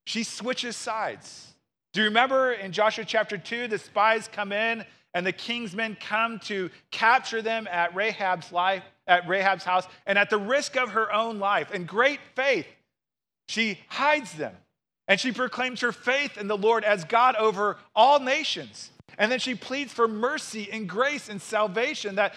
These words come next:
she would be rescued when the judgment of death sweeps into Jericho, and it is granted upon her.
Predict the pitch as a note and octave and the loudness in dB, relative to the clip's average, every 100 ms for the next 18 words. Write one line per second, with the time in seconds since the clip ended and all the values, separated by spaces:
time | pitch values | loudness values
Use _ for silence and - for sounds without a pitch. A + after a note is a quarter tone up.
0 | - - B3 D4+ D#4 A3+ A#3+ G#3+ B3+ C#4+ | -10 -8 -4 -2 -2 -4 -4 -2 -2 -2
1 | - G#3 G3+ G3+ E3 A#3+ C4 - G#3 G3+ | -6 -4 -2 -2 -2 0 0 -2 -4 -4
2 | - B3 - - - - F3+ F#3+ C#4+ D#4 | 2 2 0 -8 -14 -12 -10 -8 -6 -8
3 | - A3 A3 A3 E3+ G3+ G#3+ - D3+ G#3+ | -10 -10 -6 -6 -2 -2 -2 -4 -4 -2
4 | A3+ A#3 A3 E3+ - G#3 B3 A#3 A#3+ G3+ | 0 0 0 -2 -6 -4 -4 -6 -6 -8
5 | - _ - F3 - G#3+ G#3+ G#3 D#3 G2+ | -10 _ -6 -6 -8 -10 -10 -10 -12 -16